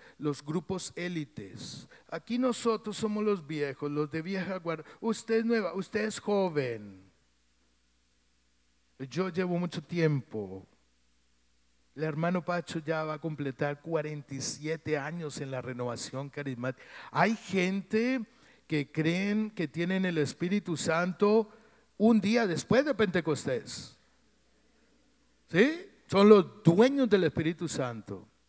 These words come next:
¿Sabe que así nos ven a nosotros los movimientos pastorales en la Iglesia Católica? ¿Por qué no nos creen? ¿Por qué no nos quieren a los carismáticos? Porque la imagen que les hemos mostrado es que nosotros somos los dueños del Espíritu Santo, nosotros.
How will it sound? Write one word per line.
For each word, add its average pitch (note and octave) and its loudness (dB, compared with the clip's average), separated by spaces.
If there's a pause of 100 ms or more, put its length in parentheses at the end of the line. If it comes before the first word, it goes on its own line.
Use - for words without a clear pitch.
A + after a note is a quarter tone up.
(280)
¿Sabe B3 6
que B3 0
así G#3 0
nos A#3 2
ven A3+ 2
a A#3+ 0
nosotros G#3 2
los G#3 2
movimientos D#3 0
pastorales D3 -2
en F3+ -6
la D#3+ -2
Iglesia C3+ -6
Católica? D#3+ -4 (1160)
¿Por D3 2
qué G3 2
no A3 4
nos A3+ 2
creen? C#4+ 0
¿Por D#3+ -4
qué G#3 2
no A#3 4
nos A#3+ 4
quieren A#3 2
a A#3 0
los A3 0
carismáticos? G3+ -2
Porque E3 -2 (440)
la F3+ 2
imagen B3 4
que A#3 0
les G3+ -2
hemos G#3 0
mostrado G#3 0
es G3 -6
que B3 -12
nosotros G#3+ -6
somos F#3 -4
los F3+ -2
dueños E3 -4
del D#3+ -4
Espíritu D3+ -8
Santo, C3 -10
nosotros. D#3+ -8